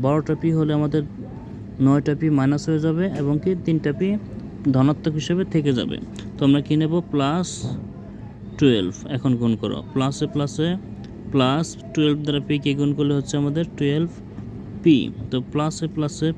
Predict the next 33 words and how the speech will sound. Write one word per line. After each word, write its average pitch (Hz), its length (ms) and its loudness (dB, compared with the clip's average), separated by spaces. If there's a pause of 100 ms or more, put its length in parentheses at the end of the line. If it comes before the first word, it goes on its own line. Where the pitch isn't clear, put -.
(120)
প্লাস 147 340 2 (500)
টুয়েলভ 160 300 6
দ্বারা 156 200 2
থ্রি 151 160 -4
কে 151 140 4
গুণ 147 180 6
করলে 143 200 4
হচ্ছে 123 220 -2
আমাদের 151 220 0 (120)
থার্টি 147 360 0 (420)
সিক্স। 147 320 2 (640)
খেয়াল 143 180 4 (100)
করো, - 180 0 (1700)
এখন 139 180 4 (200)
এইখানে 156 300 4 (100)
আমাদের 139 280 0 (120)
কমন 147 320 0
যাচ্ছে 147 260 -2 (100)
কি? 165 120 0 (840)
পি 165 140 6 (220)
প্লাস 143 340 2 (280)
থ্রি, 135 180 2 (260)
অর্থাৎ 147 380 -2 (280)
এই 151 80 4 (100)
রাশির 143 340 -2
মধ্যে 139 260 -2
আমাদের 131 200 0 (100)
কমন 143 220 2 (100)
কিন্তু 156 200 0 (140)
পি 160 120 2 (120)
প্লাস 143 240 0 (480)
থ্রি। 127 160 4 (200)
And 123 100 2